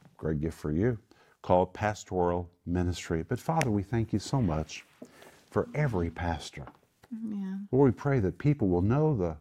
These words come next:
Speaker 1: voice of their shepherd and they'll be faithful to their church, faithful to their pastor.
Speaker 2: Mm.
Speaker 1: Help them to get in and find their place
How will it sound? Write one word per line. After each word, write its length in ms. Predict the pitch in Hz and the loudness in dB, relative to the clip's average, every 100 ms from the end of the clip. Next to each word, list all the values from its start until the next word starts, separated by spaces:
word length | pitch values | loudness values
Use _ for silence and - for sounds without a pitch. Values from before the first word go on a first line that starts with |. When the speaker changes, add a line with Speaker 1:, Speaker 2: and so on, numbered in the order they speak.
| _ 78 | _ -4
Speaker 1:
voice 400 | 85 127 135 113 | 2 2 2 0
of 160 | 90 | 2
their 160 | 90 87 | 2 0
shepherd 480 | - 131 117 110 104 | -2 -4 -2 -2 -2
and 220 | 107 101 | -2 2
they'll 100 | 98 | 2
be 160 | 104 139 | 2 -2
faithful 480 | - 175 131 82 | -2 -2 -2 -6
to 160 | 78 73 | -6 -4
their 220 | 71 69 | -4 -6
church, 360 | - 69 69 - | -8 -8 -10 -10
faithful 400 | 165 175 - 80 73 | -2 -2 -2 -8 -6
to 100 | 73 | -6
their 260 | 69 60 58 | -6 -8 -10
pastor. 380 | - 78 202 214 | -6 -6 -4 -8
Speaker 2:
Mm. 100 | 202 - - - _ | -8 -14 -20 -20 _
Speaker 1:
Help 240 | - 160 | -4 -2
them 160 | - 123 | 0 -2
to 80 | 78 | 0
get 240 | 95 139 | 2 2
in 80 | 139 | 2
and 220 | 95 71 | -2 -4
find 260 | - 120 131 | -4 -2 2
their 160 | 117 | 2
place 640 | 113 - 113 113 110 - | 0 0 2 2 -2 -10